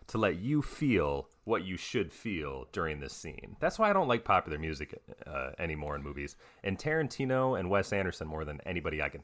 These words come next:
think of, rely too heavily on other people's art in order to tell their own. And I just find that bizarre because they are held up like they are such geniuses and such auteurs. And I'm like, "But you're letting half the work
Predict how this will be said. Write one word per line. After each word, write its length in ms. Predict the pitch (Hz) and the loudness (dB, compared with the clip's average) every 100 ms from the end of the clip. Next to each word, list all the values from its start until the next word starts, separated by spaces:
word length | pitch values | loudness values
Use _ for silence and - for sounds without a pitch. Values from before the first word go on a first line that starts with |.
| - | -10
think 180 | 76 - | -8 -2
of, 420 | 82 82 87 - - - _ _ | 0 0 -6 -14 -20 -20 _ _
rely 520 | 87 85 82 82 78 69 - | -2 2 6 6 4 -2 -10
too 280 | - 110 | -4 -2
heavily 520 | 85 85 73 69 67 69 | 2 2 2 -6 -6 -6
on 160 | - 76 - | -4 -6 0
other 200 | 90 104 | 2 2
people's 520 | - - 95 80 67 - | 0 -4 -2 -4 -6 0
art 420 | 85 71 65 - - _ _ - | 4 4 2 -6 -16 _ _ -4
in 140 | 76 | 0
order 220 | 78 73 | 0 -2
to 120 | 73 | -4
tell 240 | - - 71 | -4 -2 -2
their 200 | 69 67 | -2 -4
own. 280 | 67 - 90 | -6 -8 -12
And 120 | - | -10
I 20 | 95 | -8
just 260 | 139 - | -8 -8
find 220 | - 85 85 | -6 -4 -4
that 140 | - | -4
bizarre 480 | 107 92 104 147 95 | -4 0 4 4 4
because 280 | 80 - 82 | 2 -4 0
they 140 | 90 | 4
are 100 | 92 | 4
held 360 | - 104 95 90 | 4 4 4 6
up 300 | 92 78 - - - _ _ | 4 4 -2 -20 -20 _ _
like 180 | 85 76 | -2 0
they 220 | 80 78 | 2 2
are 140 | 76 71 | 4 0
such 320 | - 78 - | -2 -4 -4
geniuses 800 | 87 78 71 - 67 64 60 - - | -6 -4 -4 -6 -8 -8 -10 -18 -10
and 240 | 73 71 | -8 -6
such 360 | - 80 - - - | -4 -4 -4 -8 -2
auteurs. 840 | 73 - - 78 71 67 65 - - - _ | -2 -2 -4 -2 -4 -6 -10 -14 -20 -20 _
And 100 | 82 | 2
I'm 140 | 90 90 | 2 2
like, 180 | 90 | 0
"But 140 | - 135 | 0 2
you're 240 | 143 127 123 | 2 0 6
letting 280 | 151 160 | 8 8
half 360 | 107 123 117 - | 6 6 4 4
the 100 | 104 | 2
work 460 | 90 117 98 95 | 8 10 8 4